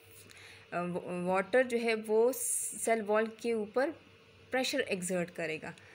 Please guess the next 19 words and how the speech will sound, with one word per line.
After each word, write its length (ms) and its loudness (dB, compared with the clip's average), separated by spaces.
जब 100 0
ये 100 0
प्रेशर 360 2
एक्सर्ट 380 4
करेगा, 440 2
अ, 400 -4
उम, 1160 -8
जो 120 -6
है, 280 -6
तो 100 2
ये 460 2
सेल 440 0
वॉल 340 2
जो 100 0
है 140 0
ये 120 -2
एक्सपैंड 640 4
हो 80 -2
जाएंगे। 340 -6